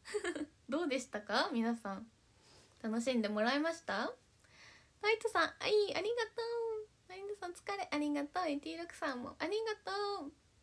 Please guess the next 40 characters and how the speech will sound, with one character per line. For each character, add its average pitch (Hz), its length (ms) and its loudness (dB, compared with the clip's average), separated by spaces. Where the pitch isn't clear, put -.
メ 294 120 4
ン 294 80 2
ラ 311 120 0
イ 294 100 -2
ト、 - 260 -6
長 370 220 0
持 403 80 -10
さ - 220 -2
ん、 233 100 -10
あ 269 80 0
り 262 140 -2
が 247 120 -4
と 285 260 -4
う。 285 120 -12
タ 381 100 -2
イ 415 80 0
ト 415 120 -4
さ 359 200 0
ん、 285 140 -4
サ 440 100 6
イ 453 100 8
く - 20 -12
ん、 294 100 -10
あ - 20 -14
り 359 60 -4
が 480 60 2
と 440 60 -6
う。 403 60 -14
カ 370 140 2
バ 349 180 6
ー 311 60 0
く - 160 -2
ん 208 180 0
さ 370 220 10
ん、 - 100 -2
あ 240 80 0
り 262 160 6
が 247 120 4
と 359 140 4
う。 381 220 0